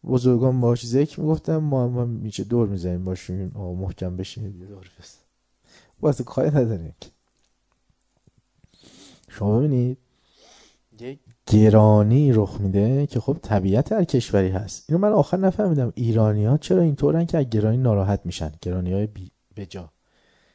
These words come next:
یعنی گمان کردن همه چی ب-، میمو-، میمونه. در رفته بود کبریت خریده بود، میگفت اینو من زمان شما می‌چند خریدم. من گفتم که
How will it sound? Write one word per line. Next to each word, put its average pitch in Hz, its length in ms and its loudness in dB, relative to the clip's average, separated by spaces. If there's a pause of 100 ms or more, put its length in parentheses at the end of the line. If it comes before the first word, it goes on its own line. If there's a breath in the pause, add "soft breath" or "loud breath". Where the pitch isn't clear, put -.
(200)
یعنی 170 200 -4 (100)
گمان 135 300 2
کردن 180 260 2
همه 160 200 2
چی 170 140 -10
ب-، 170 220 -4
میمو-، 175 320 -2
میمونه. 135 640 -8 (1000)
در 120 100 -4
رفته 131 360 -2
بود 151 160 -6
کبریت 127 320 -6
خریده 139 260 2
بود، 156 80 2
میگفت 147 240 2
اینو 170 160 6
من 175 140 8
زمان 131 300 6
شما 156 160 4
می‌چند 165 320 4
خریدم. 120 420 4
من 98 160 -6
گفتم 95 360 -8
که 107 160 -6